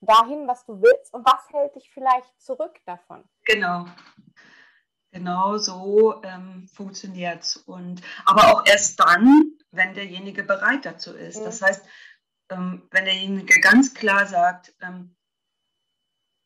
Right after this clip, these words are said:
Speaker 2: „Ich möchte jetzt weitergehen.“
Speaker 1: Mhm.
Speaker 2: Und, äh, das ist ganz, ganz wichtig,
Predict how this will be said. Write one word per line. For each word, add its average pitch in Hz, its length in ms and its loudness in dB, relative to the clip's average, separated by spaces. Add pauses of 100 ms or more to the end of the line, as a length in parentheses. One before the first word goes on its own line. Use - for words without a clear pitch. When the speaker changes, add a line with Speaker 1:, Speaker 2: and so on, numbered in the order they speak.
(260)
Speaker 2:
„Ich - 420 -2
möchte 196 600 -4 (540)
jetzt - 480 -6 (200)
weitergehen.“ 170 840 -4 (380)
Speaker 1:
Mhm. 202 320 -20 (400)
Speaker 2:
Und, 165 500 -20
äh, 170 160 -16
das 175 220 2
ist - 100 -6
ganz, 196 220 -2
ganz 185 180 -16
wichtig, - 500 -4